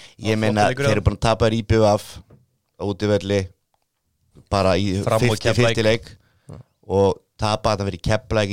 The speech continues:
Speaker 1: illa, sem ég gagnrýndi nálega minn mann Jón Pál þar fyrir að vera með alla sína bestu menn á bekknum í leik sem þeir áttu bara að hjóla í og reyna að vinna.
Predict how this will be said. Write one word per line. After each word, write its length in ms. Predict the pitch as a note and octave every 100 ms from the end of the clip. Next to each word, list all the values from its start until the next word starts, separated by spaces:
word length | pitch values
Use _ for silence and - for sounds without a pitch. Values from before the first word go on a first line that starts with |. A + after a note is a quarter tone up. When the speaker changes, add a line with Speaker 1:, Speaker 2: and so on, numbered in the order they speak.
| G#2
Speaker 1:
illa, 160 | A#2+ B2
sem 120 | G#2+
ég 80 | F#2+
gagnrýndi 420 | A2+ - A2 G#2
nálega 300 | G#2+ G#2 G#2+
minn 200 | G#2+ A2
mann 160 | A2 A2
Jón 160 | A2
Pál 160 | A2 A2+
þar 220 | G#2+ A2+
fyrir 160 | A2 G2+
að 140 | G#2 G#2
vera 100 | G#2+
með 80 | G#2+
alla 100 | G#2+ G#2+
sína 100 | G2+
bestu 260 | G#2+ -
menn 120 | G#2+ G#2
á 60 |
bekknum 480 | G#2+ B2+ - C#3+ C3+
í 60 | G2+
leik 160 | G2+
sem 80 | G#2
þeir 120 | G2+ G2
áttu 120 | G2+
bara 200 | G2+ G2
að 80 | G2
hjóla 300 | A2 G#2 G2+
í 60 | C3
og 80 | A2+
reyna 100 | F#2+
að 80 | G#2+
vinna. 160 | D3+